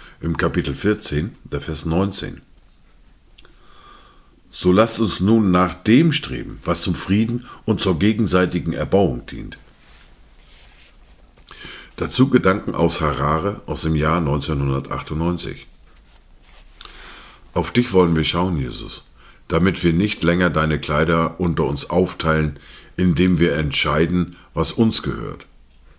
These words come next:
Auf dich wollen wir schauen, Jesus, damit wir deinen Leib nicht immer wieder kreuzigen, indem wir ihn für die eigenen Interessen spalten. Weise zurück den Wein und die Myrrhe unserer Selbstrechtfertigung, damit wir begreifen,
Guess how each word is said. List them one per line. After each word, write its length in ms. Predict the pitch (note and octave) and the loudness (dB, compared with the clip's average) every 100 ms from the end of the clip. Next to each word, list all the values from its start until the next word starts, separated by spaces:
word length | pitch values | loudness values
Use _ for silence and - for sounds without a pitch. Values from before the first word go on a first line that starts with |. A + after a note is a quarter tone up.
| _ _ | _ _
Auf 240 | - F2 - | -4 -2 2
dich 240 | A#2 F2 | 2 4
wollen 260 | F#2+ F#2+ F2+ | 2 4 2
wir 100 | E2+ | 0
schauen, 360 | - D#2 E2 | 0 0 0
Jesus, 460 | D#2+ C2 G1+ G1+ - - - - | 0 -4 -8 -14 -16 -18 -20 -4
damit 260 | D#2+ F2+ | 0 0
wir 60 | F2+ | 2
deinen 260 | F#2 F#2+ | 2 2
Leib 320 | F2 G2 A#2+ F2+ | 4 4 2 0
nicht 220 | F2+ - | 0 4
immer 220 | A#2 G#2 | 4 4
wieder 180 | G#2+ F#2+ | 2 2
kreuzigen, 600 | F#2 G#2 - F2 B1+ A#1+ - - - - - - | 2 0 2 -2 -2 -10 -18 -20 -20 -20 -12 -4
indem 360 | E2 F2 F#2 | 2 2 4
wir 80 | F2+ | 2
ihn 280 | F2+ G2+ F2 | 2 0 0
für 180 | - E2+ | 0 2
die 420 | E2 E2 D#2+ - - - | 2 2 0 -4 -6 0
eigenen 540 | F2 G2 G2+ G2 C#2+ | 2 2 2 0 0
Interessen 460 | E2 - E2 D#2 C#2 | -2 0 -2 -2 -8
spalten. 540 | - D2+ D#2 - - - _ _ _ - _ - - - - - - - - | -4 -4 -4 -8 -16 -20 _ _ _ -20 _ -20 -20 -20 -20 -20 -20 -14 2
Weise 340 | F#2+ A#2+ A#2 | 4 4 2
zurück 440 | F2+ D2 G2+ - | 0 2 2 2
den 200 | E2+ D#2+ | 0 0
Wein 260 | C#2 D#2+ F#2+ | 0 0 0
und 200 | - D#2 | -2 -2
die 80 | D#2 | 0
Myrrhe 340 | D2 F2 E2+ | 2 2 0
unserer 460 | - E2+ D#2+ C#2 D2+ | 0 0 0 0 0
Selbstrechtfertigung, 1300 | C2+ E2+ - - D2+ - D2 C#2 C2+ C2 A#1 A#1+ - - - | 0 0 -2 -2 -4 -2 -4 -4 -6 -10 -10 -12 -18 -20 -16
damit 320 | - D#2+ E2+ C#2+ | -4 0 2 6
wir 160 | G#2+ | 6
begreifen, 720 | A2+ E2+ C#2 D#2+ F2 F#2+ F2+ | 4 2 2 2 0 -2 -6